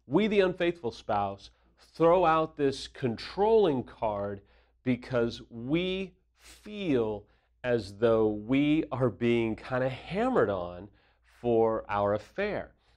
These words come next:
When we throw out this, "Well, you're just being controlling," it's typically in response to expectations and responsibility being placed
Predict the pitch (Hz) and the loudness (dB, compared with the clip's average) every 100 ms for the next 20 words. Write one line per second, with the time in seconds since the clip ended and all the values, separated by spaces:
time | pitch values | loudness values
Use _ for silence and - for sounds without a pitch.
0 | - 120 170 214 226 226 214 - 190 190 | -14 0 4 4 2 -6 -6 -2 2 4
1 | 175 165 165 - 131 - 107 117 214 254 | 4 2 -2 -2 -4 -4 -8 -4 0 0
2 | 196 190 - 165 147 139 117 - 165 147 | 0 -4 0 0 0 -4 -10 -2 0 2
3 | 110 95 - 113 - - - 214 240 277 | 0 -2 -8 -10 -12 -18 -12 -6 -6 -8
4 | - 220 156 127 117 104 - - _ 220 | 0 2 2 2 0 -2 -6 -16 _ -8
5 | 220 127 120 - - 123 - 135 147 - | -2 -2 -4 -12 -10 -10 -6 -4 -4 -6
6 | 175 156 - - 208 202 - 104 101 104 | -6 -6 -8 -6 -6 -6 -6 -6 -6 -10
7 | _ _ _ 123 123 123 120 - 151 139 | _ _ _ -4 0 0 -4 -6 -2 -2
8 | 143 165 143 - 262 202 123 113 - _ | -2 -8 -6 0 2 2 0 -4 -10 _
9 | _ - 127 120 120 - - 180 185 180 | _ 0 2 2 -2 -8 0 2 2 -2
10 | - | -14